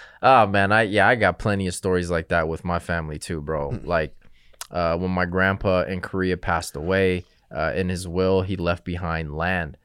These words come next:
Speaker 1: And I think, uh, you know, on my mom's side,
Speaker 2: Uh-oh.
Speaker 1: there's, like, uh, six, she has five other siblings. But anyway, the oldest one is, uh, a son, right? And he actually did really well for himself because when he was growing up, since he was the first,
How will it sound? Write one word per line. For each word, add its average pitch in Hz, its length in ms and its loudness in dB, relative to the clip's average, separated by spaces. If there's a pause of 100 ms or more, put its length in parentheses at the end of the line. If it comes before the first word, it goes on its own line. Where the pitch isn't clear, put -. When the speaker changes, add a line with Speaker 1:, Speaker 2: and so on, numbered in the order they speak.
(160)
Speaker 1:
And 82 360 -6
I 85 120 -4
think, 90 400 -4
uh, 78 380 -2
you 82 80 -10
know, 82 80 -6
on 80 80 -6
my 76 100 -6
mom's 85 360 -4
side, 76 200 -2
Speaker 2:
Uh-oh. 80 60 -4
Speaker 1:
there's, 82 240 -8
like, 71 280 -8 (480)
uh, 60 360 -10
six, - 1300 -10 (360)
she - 160 -2
has 95 140 0
five 117 380 2
other 143 140 0
siblings. 160 540 -6 (360)
But 98 100 0
anyway, 95 380 4
the 87 160 -2
oldest 117 440 2
one 98 360 2
is, 87 400 0
uh, 78 300 -2
a - 40 -6
son, - 360 -4 (180)
right? 87 320 0 (420)
And 90 520 0
he 117 200 0
actually 104 760 2 (200)
did 98 200 0
really 127 280 2
well 120 240 6
for 110 120 -2
himself 90 420 0
because 90 400 -2
when 87 220 -2
he 107 100 0
was 117 160 -2
growing 101 240 -2
up, 95 100 -2
since 95 160 -4
he 98 60 -2
was 92 120 -2
the 85 60 -4
first, - 400 -2